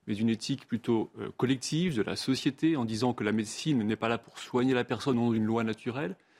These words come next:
mais est là pour servir la science, servir le progrès, servir l'État. Et donc les médecins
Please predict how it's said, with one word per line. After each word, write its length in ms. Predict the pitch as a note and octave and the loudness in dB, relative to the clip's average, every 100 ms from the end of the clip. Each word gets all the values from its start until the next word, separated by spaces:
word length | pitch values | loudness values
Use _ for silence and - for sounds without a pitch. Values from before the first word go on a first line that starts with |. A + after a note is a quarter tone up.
| - - | -14 -2
mais 140 | A2+ | 2
est 100 | A2+ | 4
là 260 | A#2+ D#3 - _ _ _ _ | 2 0 -4 _ _ _ _
pour 240 | G#2+ F2+ _ | -4 -4 _
servir 400 | - - A2 A2 | -16 -2 0 2
la 100 | G#2+ | 0
science, 580 | A2 - C3 F3 - - _ _ _ _ _ | -2 -2 -4 -4 -10 -14 _ _ _ _ _
servir 320 | - G2 G#2 | -10 -4 -2
le 80 | G#2+ | -2
progrès, 520 | G#2 C3 A2 A2+ D3 - _ _ _ _ | -4 -2 -2 -2 -6 -12 _ _ _ _
servir 460 | - - G#2+ G#2+ A2+ | -14 -6 -2 0 0
l'État. 400 | A#2 - C#3 D#3 _ _ _ _ - | 0 -2 -8 -8 _ _ _ _ -6
Et 80 | |
donc 160 | A#2 A#2 | -4 0
les 80 | A#2 | 0
médecins 520 | C#3 C#3+ E3 D3 A#2+ | 0 0 0 0 -2